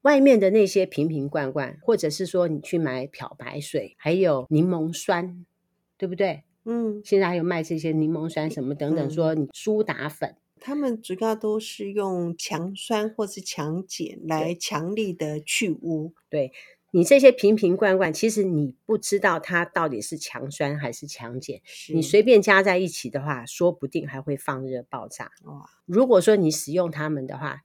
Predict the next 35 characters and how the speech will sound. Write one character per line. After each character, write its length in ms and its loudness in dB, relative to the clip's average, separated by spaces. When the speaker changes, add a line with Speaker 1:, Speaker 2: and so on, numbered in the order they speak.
Speaker 1:
大 160 0
部 160 2
分 300 2
你 40 -10
都 160 -2
是 200 -8
需 180 -8
要 260 -4
戴 460 -8
口 180 -8
罩 380 -2
Speaker 2:
还 260 -4
要 80 -2
戴 220 0
手 160 -4
套， 80 -6
Speaker 1:
跟 20 -14
手 120 -20
套。 400 -8
Speaker 2:
嗯。 60 -10
Speaker 1:
对， 420 -8
打 180 4
扫 220 -2
的 120 -4
时 160 -8
候 200 -4
你 160 -10
还 80 -10
要 80 -6
再 200 -2
注 240 -6
意 120 -6
通 280 -8
风。 280 -2
Speaker 2:
嗯。 400 2